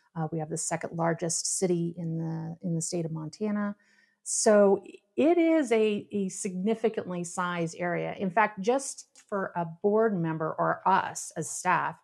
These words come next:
to travel across the region,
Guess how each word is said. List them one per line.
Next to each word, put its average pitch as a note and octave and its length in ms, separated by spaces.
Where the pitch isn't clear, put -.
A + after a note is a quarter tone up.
to F3 80
travel F3+ 580
across E3 640
the D#3 120
region, F3+ 640